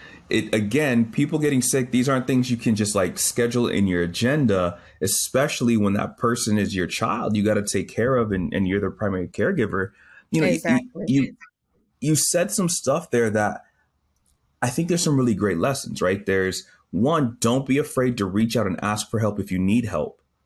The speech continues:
Speaker 2: Yes.
Speaker 1: Right? Um, uh, you know, get ahead of it,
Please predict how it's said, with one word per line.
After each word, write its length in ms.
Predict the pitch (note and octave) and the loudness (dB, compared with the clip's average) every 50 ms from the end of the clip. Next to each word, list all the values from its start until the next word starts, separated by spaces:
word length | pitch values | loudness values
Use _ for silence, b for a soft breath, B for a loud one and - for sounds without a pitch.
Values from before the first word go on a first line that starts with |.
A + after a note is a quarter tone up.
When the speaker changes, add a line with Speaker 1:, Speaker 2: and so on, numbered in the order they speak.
| _ _ _ - | _ _ _ -16
Speaker 2:
Yes. 600 | F#3+ F3 F3 E3+ D#3+ C#3 - - - - - - - | -10 -6 -4 -4 -4 -4 -6 -10 -10 -10 -10 -10 -8
Speaker 1:
Right? 580 | G2 G2+ G2 G2+ G2+ G2 G#2 G#2+ A2 A#2+ A#2 - - _ - | -8 -4 0 0 2 2 2 0 0 0 -2 -4 -8 _ -4
Um, 580 | G2 G2 G2 F#2+ F#2+ F#2+ F#2 F#2 F#2 E2+ - - _ - - - - - | -2 0 0 0 0 0 -2 -2 -4 -4 -8 -10 _ -20 -18 -12 -8 -4
uh, 280 | - G#2 G#2 G2+ - - | -2 0 0 -2 -2 -4
you 180 | - - G#2 A2+ | -4 -2 0 2
know, 160 | A2 G#2 G#2 | 2 2 0
get 360 | G2+ F2 G2+ G#2+ A#2 A#2 A#2 | 0 -2 -2 0 0 0 0
ahead 320 | A2+ - - - D3+ F3 | 0 -2 -2 -2 0 2
of 180 | F#3+ D#3+ A2 G2+ | 2 2 2 0
it, 220 | G2 F#2 F2 - | 0 0 -2 -4